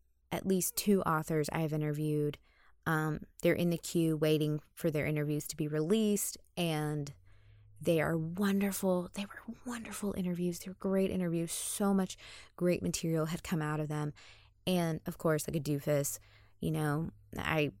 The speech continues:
I was a complete flake, and I haven't put them out yet.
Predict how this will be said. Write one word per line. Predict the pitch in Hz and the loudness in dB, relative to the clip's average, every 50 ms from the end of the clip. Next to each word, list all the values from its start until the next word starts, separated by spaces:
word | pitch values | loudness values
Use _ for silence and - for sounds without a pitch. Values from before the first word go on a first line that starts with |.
| - - - 151 151 - - - - - | -14 -10 -8 -8 -8 -8 -10 -12 -10 -6
I | - - 175 | -4 -2 -2
was | 165 151 160 151 | 0 0 0 -2
a | 156 - | -2 -4
complete | - - 165 165 - - 165 - - - | -4 -4 -4 -4 -4 -2 -4 -4 -4 -4
flake, | - - - 151 147 143 147 - - - - | -6 -4 -2 -2 -2 -2 -4 -6 -10 -10 -8
and | - 160 156 156 147 | -4 -4 -2 -2 -4
I | - 156 | -4 -6
haven't | 160 143 147 156 143 147 147 151 151 - - - | -6 -2 0 0 0 0 0 -2 -4 -6 -8 -6
put | - - 147 - | -4 -4 -4 -4
them | - 143 - - - - | -4 -6 -6 -6 -8 -8
out | 147 143 - - - - | -8 -8 -10 -12 -12 -10
yet. | 156 147 147 147 - - - - | -8 -6 -6 -6 -6 -8 -10 -12